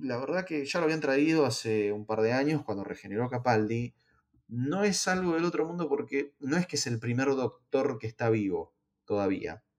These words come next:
Sí, creo que, no sé, tendría cien años ya a esta altura. Pero no es el primer Doctor. A nosotros nos encanta verlo, no lo traen a cada rato, ¿sí? Pero nos encanta verlo, porque el chabón a-, a-, eh, se a-, a-, amó Doctor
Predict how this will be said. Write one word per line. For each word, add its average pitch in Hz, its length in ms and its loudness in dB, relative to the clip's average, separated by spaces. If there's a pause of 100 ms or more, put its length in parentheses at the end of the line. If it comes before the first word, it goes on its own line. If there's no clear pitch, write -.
(140)
Sí, 98 300 -4
creo 127 140 6
que, 110 40 0
no 82 80 -6
sé, 104 140 0
tendría 98 280 0
cien 101 220 -4
años 92 320 0
ya 85 80 -10
a - 20 -8
esta 82 120 -10
altura. 85 400 -6 (720)
Pero 117 160 2
no 170 100 4
es 147 140 4
el 113 80 2
primer 95 180 0
Doctor. 92 360 -2
A 113 60 -4
nosotros 160 320 -2
nos 151 180 0
encanta 143 420 4
verlo, 107 240 4
no 131 80 0
lo 135 120 2
traen 131 220 4
a 107 80 2
cada 92 220 0
rato, 90 400 -6 (220)
¿sí? 110 320 -4 (200)
Pero 113 160 2
nos 120 220 0
encanta 139 480 2
verlo, 107 420 0 (120)
porque 101 180 -2
el 104 80 0
chabón 143 600 2
a-, 104 220 -4
a-, 110 160 -6
eh, 113 160 -2
se - 240 -2
a-, 107 120 0
a-, 107 160 -6 (240)
amó 139 320 6
Doctor 143 280 8